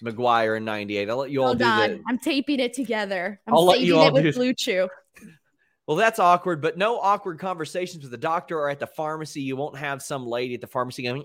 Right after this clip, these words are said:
Speaker 1: "Ew, look at your wiener pills." Um, I mean, if Denise is doing surgery on you, things might be a lot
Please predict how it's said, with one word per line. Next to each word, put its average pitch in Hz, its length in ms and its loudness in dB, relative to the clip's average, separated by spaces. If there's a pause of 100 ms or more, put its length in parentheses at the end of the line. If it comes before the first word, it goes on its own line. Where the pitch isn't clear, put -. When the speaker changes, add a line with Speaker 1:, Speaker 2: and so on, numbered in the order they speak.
Speaker 1:
"Ew, 151 500 -4
look 131 200 -6
at 147 80 -8
your 127 220 2
wiener 135 400 -2
pills." 90 760 -8 (440)
Um, 113 480 0
I 120 80 -4
mean, 123 400 -6
if 117 160 -6
Denise 135 500 -2
is 123 80 -2
doing 113 300 -2
surgery 110 460 0
on 101 140 -2
you, 104 120 -4
things 127 300 -10
might 123 220 -4
be 113 120 0
a 104 80 2
lot 127 420 2